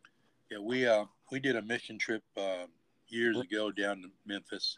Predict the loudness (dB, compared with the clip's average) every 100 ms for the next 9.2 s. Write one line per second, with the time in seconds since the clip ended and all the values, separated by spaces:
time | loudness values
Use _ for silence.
0 | -8 -12 -12 -10 -10 -10 _ _ _ _
1 | _ _ _ -2 0 2 -2 4 4 4
2 | 2 0 0 -10 -8 -2 0 0 -2 0
3 | 0 0 -6 -6 -2 -2 -2 -4 -12 -4
4 | 0 0 -2 -12 _ _ 4 6 4 0
5 | -14 _ _ -18 -14 -10 -4 4 12 12
6 | 12 10 10 10 6 6 2 -4 0 2
7 | 2 -2 -12 -12 -12 -10 -8 -8 -8 -10
8 | _ _ _ _ _ _ _ _ _ _
9 | 6 6